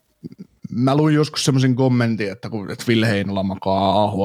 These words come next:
L:ssä, että pitäisikö Ville Heinolan pyytää tradea ulos Winnipegistä. Niin, niin, niin, nämä on nuoria pelaajia ja just joku Dalinkin, niin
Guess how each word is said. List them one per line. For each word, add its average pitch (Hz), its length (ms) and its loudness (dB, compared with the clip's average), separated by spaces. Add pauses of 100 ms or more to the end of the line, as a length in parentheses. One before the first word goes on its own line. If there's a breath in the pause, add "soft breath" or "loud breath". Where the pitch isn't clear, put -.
(100)
L:ssä, - 200 -2
että - 80 -8
pitäisikö 107 300 -2
Ville 110 220 2
Heinolan 95 340 -2
pyytää 92 300 -8
tradea 87 420 -2
ulos 90 320 -4 (380 loud breath)
Winnipegistä. 107 560 0 (1000 loud breath)
Niin, 104 220 2 (680)
niin, 107 280 4
niin, 101 240 4
nämä 110 220 2
on 113 100 4
nuoria 101 320 2
pelaajia 98 500 2
ja 90 180 -2 (280)
just - 260 -6
joku 101 240 0
Dalinkin, 98 560 0
niin 98 180 -4